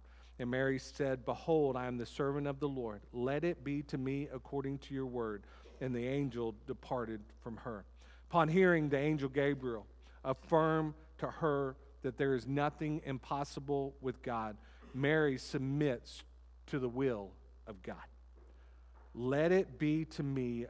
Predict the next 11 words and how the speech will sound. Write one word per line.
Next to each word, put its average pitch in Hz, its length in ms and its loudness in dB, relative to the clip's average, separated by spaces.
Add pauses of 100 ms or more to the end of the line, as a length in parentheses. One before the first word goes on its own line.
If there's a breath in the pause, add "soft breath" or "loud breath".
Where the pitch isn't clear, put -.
according 135 640 -4
to - 160 -12
your 123 280 -4
word," 113 520 -4
is 110 160 -8
what 107 240 -6
she - 180 -12
said. - 300 -16 (1700 soft breath)
Mary 143 300 4
was 131 260 0
resolute 135 640 2